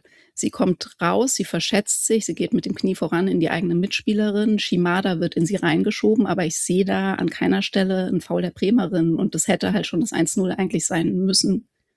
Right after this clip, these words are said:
für Bremen. Das ist halt eine entscheidende Situation. Dann, dann gibt's auch solche Sachen wie, ähm, wirklich böses Foul von Minge, ähm, wo dann auch,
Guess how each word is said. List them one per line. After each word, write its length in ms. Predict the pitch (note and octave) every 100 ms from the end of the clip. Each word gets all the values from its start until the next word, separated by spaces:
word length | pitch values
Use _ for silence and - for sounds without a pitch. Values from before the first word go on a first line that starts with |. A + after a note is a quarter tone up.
| _
für 120 | - F3
Bremen. 340 | - F3 G3
Das 140 | F#3+
ist 160 | - -
halt 160 | F3+ E3
eine 80 |
entscheidende 460 | F#3 F3+ F3 F3 F3+
Situation. 640 | F3 - F3 - F#3+ E3+ - - - _ _ _ _ _ _
Dann, 240 | F3 F3+ -
dann 140 | F#3
gibt's 180 | G3 -
auch 100 | F3+
solche 280 | F#3 F3+ F3+
Sachen 340 | F3+ F#3+ F3+
wie, 260 | F3+ F3 F3
ähm, 560 | F3 F3 F3 F3 F#3+ - _ _ _ _ _ _
wirklich 320 | - - - -
böses 340 | F3+ G#3 G#3+
Foul 260 | - F#3 F#3+
von 220 | E3 F3+
Minge, 420 | F#3+ F#3+ B3 C4 D4+ _ _ _ _ _ _ _ _ -
ähm, 520 | F3+ F3+ F3+ F3+ F3 D#3+ _ _ _ _ _ _ _ -
wo 140 | E3+
dann 240 | F3 F3 F3
auch, 400 | F#3 F3+ F3